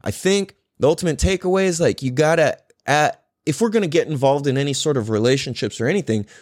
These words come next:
we have to ask the right questions to set ourselves up for that. Because the questions that we ask are the questions that we view life from.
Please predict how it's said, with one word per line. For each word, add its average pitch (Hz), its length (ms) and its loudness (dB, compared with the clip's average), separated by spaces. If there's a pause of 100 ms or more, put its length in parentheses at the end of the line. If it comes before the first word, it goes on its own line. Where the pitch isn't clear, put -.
we 147 100 0
have 170 200 2
to - 120 -2
ask 143 240 0
the 123 100 -4
right 127 220 2
questions 131 520 -2
to 101 120 -8
set 123 260 0
ourselves 107 360 0
up 98 180 -2
for - 160 -8
that. 65 320 -10 (300)
Because 160 220 0
the 147 60 -4
questions 185 440 0
that 135 140 2
we 135 180 -2
ask 139 460 0
are 139 160 2
the 120 80 -2
questions 123 540 -2
that 113 200 0
we 117 180 0
view 113 260 0
life 104 260 0
from. 139 420 -4